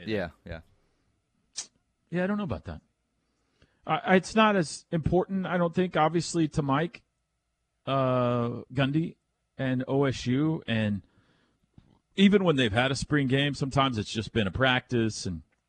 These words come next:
Speaker 1: you know, I mean, they don't, they don't have the, they're not bringing in fifty to seventy thousand people and making a big production out of it and everything. So,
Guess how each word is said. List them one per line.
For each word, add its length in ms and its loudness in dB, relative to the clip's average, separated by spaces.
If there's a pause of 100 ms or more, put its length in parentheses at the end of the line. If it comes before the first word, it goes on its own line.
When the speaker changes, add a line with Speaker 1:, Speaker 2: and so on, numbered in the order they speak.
(1400)
Speaker 1:
you 120 2
know, 260 2
I 80 2
mean, 140 8
they 100 8
don't, 180 6 (1000)
they 100 2
don't 160 2
have 160 2
the, 140 0 (100)
they're 120 0
not 180 0
bringing 240 4
in 80 2
fifty 320 0
to 80 -2
seventy 340 -2
thousand 420 -4
people 300 -2
and 80 -2
making 260 -4
a 40 -4
big 180 -4
production 440 -4
out 140 -4
of 100 -6
it 40 -8
and 80 -10
everything. 440 -6
So, 280 -8